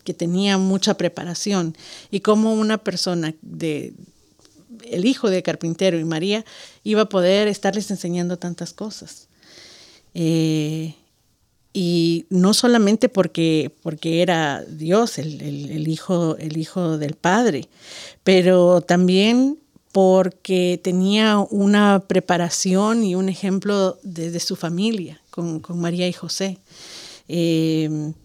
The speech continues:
el aspecto humano de Jesús, eh, en, en ese momento, ah, me impacta muchísimo, porque el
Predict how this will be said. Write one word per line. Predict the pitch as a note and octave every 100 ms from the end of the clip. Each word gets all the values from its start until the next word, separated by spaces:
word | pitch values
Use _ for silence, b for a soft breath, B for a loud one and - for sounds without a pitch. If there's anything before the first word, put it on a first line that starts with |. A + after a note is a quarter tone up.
| - - -
el | F#3+
aspecto | E3+ - F#3+ A3
humano | G3+ F#3+ G#3
de | G3+
Jesús, | - D#3+ - G3+ A3+ - - - -
eh, | F#3+ F3+ D#3 D3+ D#3 -
en, | F3 D#3+ D3+ D#3 D#3 _ _ _ _ _ -
en | F3+ F3
ese | F#3 G3+
momento, | F#3+ E3+ F3+ G3+ G#3+ B3 B B B B
ah, | - E3 D#3+ E3+
me | F#3+
impacta | F#3+ F#3+ F3+ -
muchísimo, | G#3 F3+ - A3 - D#3 D#3 - B B B B B
porque | F3+ F3+ F3 - F3 F3 E3+ E3
el | E3+ E3